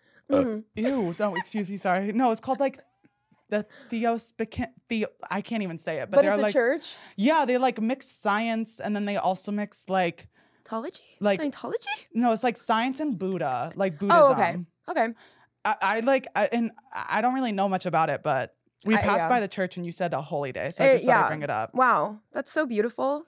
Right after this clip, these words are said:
Speaker 2: God was with you.
Speaker 1: He probably
Speaker 2: I also,
Speaker 1: was not.
Speaker 2: I, I
Speaker 1: <laughs>
Speaker 2: keep, I keep saying, like, bringing up God. I am not a <laughs> religious person.
Speaker 1: You're like,
Speaker 2: I don't know
Speaker 1: "I'm
Speaker 2: why I
Speaker 1: praying
Speaker 2: keep
Speaker 1: for
Speaker 2: saying
Speaker 1: you.
Speaker 2: this.
Speaker 1: I'll ask God for
Speaker 2: Yeah,
Speaker 1: you."
Speaker 2: she's, yeah, anyway. Mm-hmm.
Speaker 1: You don't believe in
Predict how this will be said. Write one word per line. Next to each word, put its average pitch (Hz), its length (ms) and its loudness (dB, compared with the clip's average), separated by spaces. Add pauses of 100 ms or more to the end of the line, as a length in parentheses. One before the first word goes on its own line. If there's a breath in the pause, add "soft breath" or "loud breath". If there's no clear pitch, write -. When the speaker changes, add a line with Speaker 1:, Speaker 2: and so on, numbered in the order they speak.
Speaker 2:
God 240 200 4
was 285 160 -4
with - 220 -6
you. 226 300 -12 (100)
Speaker 1:
He - 180 -4
probably 320 260 2
Speaker 2:
I - 20 0
also, 480 320 8
Speaker 1:
was 311 200 4
not. 185 160 0
Speaker 2:
I, 403 460 4
I - 40 4
Speaker 1:
<laughs> - 20 -
Speaker 2:
keep, 523 220 2 (180)
I 294 160 6
keep 240 500 -2
saying, 214 460 2
like, 202 260 4
bringing 196 220 0
up 196 100 2
God. 175 300 6
I 214 100 6
am 294 140 4
not 175 180 4
a - 40 2
<laughs> - 0 -
religious 254 500 2
person. 233 580 2
Speaker 1:
You're 622 240 8
like, - 20 6
Speaker 2:
I 269 100 4
don't 330 80 4
know 370 100 6
Speaker 1:
"I'm 302 80 4
Speaker 2:
why 359 140 8
I - 20 8
Speaker 1:
praying 240 140 4
Speaker 2:
keep 262 120 2
Speaker 1:
for 240 60 2
Speaker 2:
saying 226 160 6
Speaker 1:
you. 226 80 4
Speaker 2:
this. - 200 6
Speaker 1:
I'll 214 140 2
ask 214 300 2
God 196 220 2
for - 40 -2
Speaker 2:
Yeah, 226 680 6
Speaker 1:
you." 247 240 -6
Speaker 2:
she's, 247 500 -6
yeah, 220 220 -2 (180)
anyway. 214 380 -4
Mm-hmm. 240 760 -6
Speaker 1:
You 196 80 0
don't 214 160 0
believe 185 320 -2
in 202 380 -6